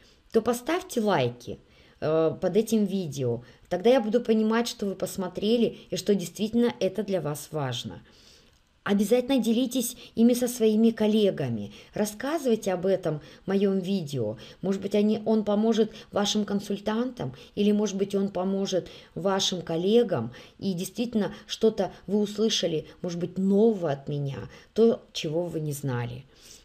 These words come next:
И обязательно пишите свои вопросы, с удовольствием отвечу на любые. Э, и тогда я буду понимать, что вы действительно просмотрели всю презентацию. И подписывайтесь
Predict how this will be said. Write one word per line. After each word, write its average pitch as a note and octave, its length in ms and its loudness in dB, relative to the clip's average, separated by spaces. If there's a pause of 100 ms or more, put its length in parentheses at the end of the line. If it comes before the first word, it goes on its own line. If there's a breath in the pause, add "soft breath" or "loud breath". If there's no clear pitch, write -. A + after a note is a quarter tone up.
И - 80 2
обязательно A#3+ 460 4
пишите G3+ 380 -4
свои G3 280 0
вопросы, F#3 520 -2
с - 100 -10
удовольствием G3+ 560 2
отвечу G3+ 500 -4
на F3 80 -4
любые. D3+ 560 -4 (320 loud breath)
Э, E3+ 380 4
и D#3+ 60 -4
тогда F#3 280 0
я B3 100 4
буду A3 220 2
понимать, G#3 400 0
что - 160 -10
вы F#3 80 -8
действительно G3 420 -4
просмотрели F#3+ 760 -4 (480 loud breath)
всю - 240 -4
презентацию. D#3+ 1000 -4 (360 loud breath)
И B3+ 100 -2
подписывайтесь A#3 1000 -2